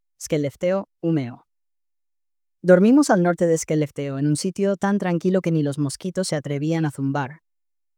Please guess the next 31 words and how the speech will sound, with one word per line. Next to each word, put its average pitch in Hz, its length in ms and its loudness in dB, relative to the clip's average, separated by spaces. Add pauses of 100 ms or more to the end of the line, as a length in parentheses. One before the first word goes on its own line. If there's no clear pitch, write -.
(380)
Bueno, 120 320 -10
uno 151 220 -4
sí, 143 320 -4 (260)
pero 147 160 -6
ya 175 160 0
no 262 140 2
cuenta 185 360 2
porque 143 260 -8
ahora 151 260 -4
está 156 180 -4
frito. 131 420 -12 (560)
A 160 160 2
eso 247 200 4
de 226 80 6
las 165 200 2
once 165 280 0
y 156 40 2
media 156 300 2
de 147 80 -4
la 143 120 -4
mañana, 165 580 0
después 190 380 2
de 254 100 4
mis 208 160 4
rituales 175 520 2
matutinos, 156 880 -4 (300)
ya 131 160 -10
sabéis, 127 640 -6
estiramientos, 160 960 0
inspección 143 560 -4
perimetral, 170 760 0